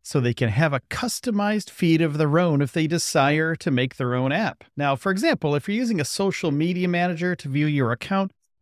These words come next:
rather than the Twitter app or the website, you may find that Twitter is currently not working with that app.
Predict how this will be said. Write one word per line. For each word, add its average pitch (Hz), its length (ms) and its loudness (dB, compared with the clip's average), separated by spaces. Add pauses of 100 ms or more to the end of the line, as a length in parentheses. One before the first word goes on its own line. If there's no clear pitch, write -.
rather 156 340 4
than 143 160 2
the 123 100 2
Twitter 196 440 2
app 196 300 -2
or 139 80 0
the 107 100 -4
website, 175 540 -2 (340)
you 147 140 4
may 175 340 4
find 170 440 0
that 175 200 -2
Twitter 160 540 0
is 156 440 -6
currently 160 680 -4
not 123 400 0
working 117 540 2
with 110 220 0
that 92 220 -6
app. 107 300 -8